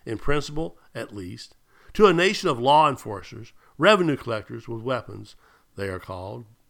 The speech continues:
by some, who treat us all like suspects and criminals. This is not how you keep the peace.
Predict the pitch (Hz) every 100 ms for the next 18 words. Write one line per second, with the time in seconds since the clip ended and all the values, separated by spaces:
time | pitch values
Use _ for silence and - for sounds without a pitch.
0 | - 92 - 90 87 117 _ _ - 175
1 | - 202 175 170 160 180 170 123 123 -
2 | 160 156 - 110 98 - - - 113 -
3 | 127 95 90 - - _ - - - -
4 | _ - - - 135 190 220 170 175 170
5 | 143 139 120 113 107 - 107 - - -
6 | 98 101 120 -